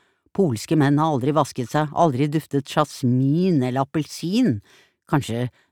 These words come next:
nyslått gress før de blir gjennomsvette. Uansett, for oss var alle fremmede noen. De var bedre, utenlandske. Det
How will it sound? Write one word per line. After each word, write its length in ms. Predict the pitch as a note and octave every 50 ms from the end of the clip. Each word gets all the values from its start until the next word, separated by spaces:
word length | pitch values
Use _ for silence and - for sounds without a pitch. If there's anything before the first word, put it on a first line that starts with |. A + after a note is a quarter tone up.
| _ A#2+
nyslått 680 | A#2+ C3 C#3 C3 A2+ - - - C3 C#3 - - -
gress 460 | C#3+ B2+ D3 E3+ F3+ - - - - -
før 220 | - - C#3 B2 A#2+
de 80 | C#3+ D3 C3+
blir 240 | C3 C3+ C3+ C3+ C#3+
gjennomsvette. 800 | C#3+ C3 C3 A#2+ B2+ C3+ - - C#3 C#3+ - - F#3+ F#3+ - - E3+
Uansett, 480 | F3 D#3 D#3+ F3 - - G#3 G#3+ - _ - - - - - - _ _
for 160 | - - -
oss 200 | F3+ A3+ A3+ - - - -
var 160 | G3 A3 G#3+ - - G#3+
alle 320 | A3 F#3 C3+ C3+ D3 F3+
fremmede 640 | F#3 - - G3+ G3+ F#3+ D#3 C3 C3 C#3+ F3 F#3 F#3+ - _ _ _ _ - D#3
noen. 540 | F3+ G3 G#3 F#3+ D3+ D#3+ G#3 G3+ E3+ A#2 - _ _ _ _ _ _ _ _ _ _ _ _ _ -
De 80 | A#2+ B2+
var 160 | C#3+ F3 D3+
bedre, 520 | C3 D3 D3 D#3+ D#3 C3+ C3+ F#3 G3 D#3 - _ _ _ _ _ _ _
utenlandske. 840 | F3 F#3 E3 - _ C3+ B2+ C#3+ D3+ C#3+ C#3 C3+ - - F#3+ F#3 E3+ - _ _ _ _ _ _ _ _ _ _ _ _ _ _ _ _ _ -
Det 140 | A#2 B2